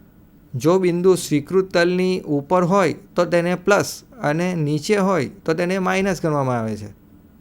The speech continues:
બે બિંદુઓ વચ્ચેની ઊંચાઈનો તફાવત એટલે કે તે બિંદુઓમાંથી પસાર થતા બે સમતલ પૃષ્ઠો વચ્ચેનું ઉર્ધ્વાધર અંતર.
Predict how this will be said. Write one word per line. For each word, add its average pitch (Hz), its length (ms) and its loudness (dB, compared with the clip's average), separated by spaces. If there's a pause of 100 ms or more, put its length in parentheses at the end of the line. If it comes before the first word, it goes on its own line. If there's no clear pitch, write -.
(760)
બે 147 340 2
બિંદુઓ 175 440 0
વચ્ચેની 170 520 -2
ઊંચાઈનો 156 600 -2
તફાવત 151 560 -2 (220)
એટલે 160 240 -2
કે 143 220 -2 (840)
તે 160 280 2
બિંદુઓમાંથી 156 960 -2 (300)
પસાર 160 420 -2
થતા 151 480 -4
બે 139 380 -2
સમતલ 143 460 -6
પૃષ્ઠો 135 440 -6
વચ્ચેનું 127 720 -6
ઉર્ધ્વાધર 123 560 -2
અંતર. 131 500 -6